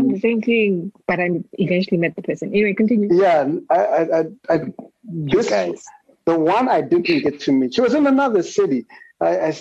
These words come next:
Speaker 1: I think Sydney at the time. I'm not so sure. And then, um, but I, I, another person,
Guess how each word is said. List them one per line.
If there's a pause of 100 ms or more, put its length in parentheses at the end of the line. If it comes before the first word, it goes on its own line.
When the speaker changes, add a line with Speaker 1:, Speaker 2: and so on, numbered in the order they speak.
Speaker 1:
I
think
Sydney
at
the
time. (100)
I'm
not
so
sure. (600)
And
then,
um, (680)
but
I, (140)
I,
another (840)
person,